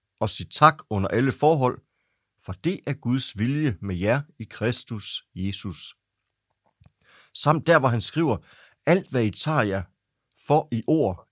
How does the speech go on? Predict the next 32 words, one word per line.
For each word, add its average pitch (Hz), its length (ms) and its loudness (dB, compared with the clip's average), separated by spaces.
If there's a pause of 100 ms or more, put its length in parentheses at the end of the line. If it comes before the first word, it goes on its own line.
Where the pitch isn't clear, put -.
eller 107 180 2
handling, 123 520 -2 (640)
gør 151 160 2
det 151 120 -4
alt 135 180 0
sammen 104 480 0 (220)
i 113 80 -2
Herren 107 560 0
Jesu 117 300 -2
navn." 104 340 -2 (3500)
For - 160 -6
sorg 208 380 4
og 135 100 8
modgang 127 540 4 (600)
blev 113 120 -8
farmor 110 460 4
nu 101 200 2
ikke 127 180 2
sparet. 87 600 -4 (1700)
Da 95 60 -6
far, 113 400 4 (260)
der 92 260 -4
var 98 140 -2
den 113 140 -2
yngste 139 320 2
af 101 80 2
tre 135 260 4
søskende, 110 580 0
var 110 120 2
seks - 340 2
år 123 120 6
gammel, 120 440 2